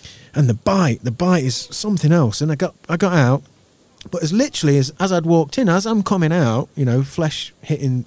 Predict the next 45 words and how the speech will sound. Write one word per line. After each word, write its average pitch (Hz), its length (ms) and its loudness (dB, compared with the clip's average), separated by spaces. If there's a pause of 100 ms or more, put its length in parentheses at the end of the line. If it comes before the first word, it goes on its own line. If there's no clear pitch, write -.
air, 139 380 -2 (920)
you 208 60 -8
start 208 260 -6
thinking, 165 220 -4
by 170 60 -2
the 165 40 -2
time 202 260 -4
I 175 40 0
got 160 240 -4
back 170 140 -4
down 151 260 -2
to 147 80 -2
my 147 80 2
ankles 143 320 0
and 131 60 0
I'm 131 80 0
out 147 160 0
the 123 60 -2
water, 143 300 2
I'm 127 100 -2
like, 135 200 -2
"I - 80 -4
feel 151 260 -2
all 147 80 0
right." 240 220 -2
I'm 139 80 -2
not, 180 160 -2 (120)
you'd 165 220 -4
imagine 160 380 0
you're 156 100 2
gonna 147 340 0
come 156 200 0
out 151 140 0
and 147 80 0
you'd 139 100 0
be 147 40 2
like 135 200 -2
a 117 100 -2 (220)
shivering, 131 400 -2
shaking 131 400 -2
dog, 190 260 -2
but 123 180 -4
I 120 100 -6
was 123 180 -6
fine. 180 440 -4